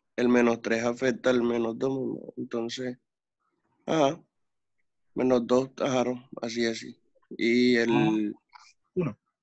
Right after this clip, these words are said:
Speaker 2: para indicar que es
Speaker 1: Ujú.
Speaker 2: el inverso. Y ese
Speaker 1: Mm.
Speaker 2: detalle lo vuelve positivo. Que es lo que
Speaker 1: Ujú.
Speaker 2: normalmente en matemáticas se, se requiere, que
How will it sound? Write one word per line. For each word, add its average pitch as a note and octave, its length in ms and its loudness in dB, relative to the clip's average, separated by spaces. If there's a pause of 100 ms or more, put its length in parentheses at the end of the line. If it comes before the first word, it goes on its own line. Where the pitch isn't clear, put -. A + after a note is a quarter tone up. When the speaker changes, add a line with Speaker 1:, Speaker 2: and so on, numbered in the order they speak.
(140)
Speaker 2:
para A#2 180 -4
indicar A2+ 300 -4
que C3 100 4
es B2 60 4
Speaker 1:
Ujú. B2 100 4
Speaker 2:
el A#2+ 60 4
inverso. A2+ 240 -4 (880)
Y A#2+ 80 0
ese A#2 220 -2
Speaker 1:
Mm. B2+ 80 4
Speaker 2:
detalle C3 300 2
lo - 140 -8
vuelve A#2+ 280 0
positivo. G2+ 560 -6 (1120)
Que C3 160 4
es C3 40 4
lo D3 160 2
que E3 100 -2
Speaker 1:
Ujú. D#3 100 0
Speaker 2:
normalmente C#3+ 680 0
en D#3 80 -2
matemáticas B2+ 800 -2
se, C3 480 0 (200)
se - 300 -8
requiere, A#2 480 -4
que G#2 380 -8